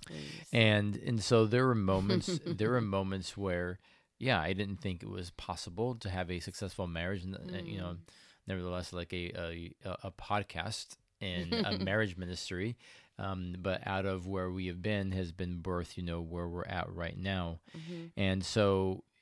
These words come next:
Speaker 2: it seems that sometimes we can have misgivings about God and his ability to change and transform us in our marriage
Speaker 1: Well, let me ask you
Speaker 2: and
Speaker 1: a
Speaker 2: in our
Speaker 1: question.
Speaker 2: own life.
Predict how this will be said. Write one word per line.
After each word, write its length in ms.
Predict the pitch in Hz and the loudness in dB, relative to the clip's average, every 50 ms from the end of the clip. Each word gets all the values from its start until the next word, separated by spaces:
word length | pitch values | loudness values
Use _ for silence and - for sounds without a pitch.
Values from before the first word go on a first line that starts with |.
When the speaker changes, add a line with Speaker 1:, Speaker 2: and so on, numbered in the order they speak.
| _ - | _ -2
Speaker 2:
it 280 | - 113 113 - - - | 0 0 0 0 -4 -8
seems 340 | - - - 117 110 110 92 | -2 0 2 2 2 0 -2
that 100 | 101 - | -4 -4
sometimes 420 | - 117 104 95 104 101 101 95 87 | -4 -6 -4 -4 -4 -4 -4 -2 -2
we 80 | 98 92 | -2 0
can 120 | 98 92 | 0 0
have 180 | 92 95 90 87 | 0 0 0 0
misgivings 800 | 98 98 101 87 - 90 90 104 104 85 95 95 92 90 80 | 0 0 0 0 -2 0 2 2 4 4 2 2 0 0 -2
about 320 | 95 82 90 85 82 90 82 | -2 0 0 0 0 0 0
God 380 | 95 95 92 87 87 85 82 85 90 98 101 - | 2 2 4 4 2 2 0 -4 -8 -10 -12 -6
and 120 | - 104 95 | -4 0 2
his 160 | 104 98 82 | 2 2 2
ability 480 | 90 80 80 104 98 98 92 - 101 95 | -2 0 2 2 4 4 2 2 0 0
to 100 | 90 85 | 0 0
change 480 | - - - - 101 98 95 98 90 87 | -2 -4 -4 -2 0 0 0 0 -2 -2
and 120 | 92 87 | -4 -6
transform 640 | - - - 101 92 92 90 - - - 90 85 85 | -6 -6 -2 -2 -2 -2 -4 -4 -4 -4 -4 -2 -2
us 260 | 87 87 - - - - | -2 -4 -4 -6 -10 -8
in 140 | - 92 90 | -8 -6 -4
our 100 | 87 90 | -4 -4
marriage 300 | 92 101 104 104 92 - | -2 -2 -2 -2 -2 -2
Speaker 1:
Well, 100 | 208 202 | 0 0
let 160 | 196 202 202 | 0 0 0
me 160 | 214 226 233 | 0 0 0
ask 260 | 214 208 208 - - | 0 0 0 -2 -2
you 100 | - 208 | -2 0
Speaker 2:
and 60 | - | 0
Speaker 1:
a 40 | - | 2
Speaker 2:
in 80 | - 190 | 4 4
our 100 | 180 175 | 2 4
Speaker 1:
question. 220 | - 98 107 - | 2 0 0 0
Speaker 2:
own 80 | 165 151 | 0 -2
life. 400 | - - 87 - - - - | -4 -6 -8 -10 -12 -14 -16